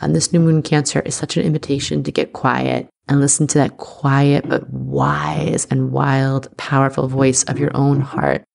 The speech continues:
The themes for this Cancer new moon that goes exact at ten fifty-two P M Eastern Standard Time on June twenty-eighth.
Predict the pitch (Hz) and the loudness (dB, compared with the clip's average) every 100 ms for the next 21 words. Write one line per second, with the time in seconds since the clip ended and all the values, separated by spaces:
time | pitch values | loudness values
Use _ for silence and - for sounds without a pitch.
0 | _ _ - - 147 143 - 165 208 202 | _ _ -10 0 2 0 -2 2 4 6
1 | 147 151 165 - _ _ _ - - 139 | 4 2 0 -4 _ _ _ -6 0 2
2 | 139 131 - 143 135 143 135 135 135 131 | 2 0 -2 -2 0 2 2 2 2 2
3 | 139 - 123 127 - - - 123 131 123 | 0 0 2 2 0 -6 -10 -4 0 0
4 | 120 - - 143 143 - - 147 - 143 | 0 -6 -2 0 2 0 -4 -4 -4 -4
5 | 143 - 147 135 127 131 - 143 127 135 | -4 0 2 2 0 -4 -2 -2 0 0
6 | 135 139 - 131 127 139 127 147 143 - | 0 0 0 0 2 0 0 0 0 0
7 | 135 131 147 143 | 0 2 4 2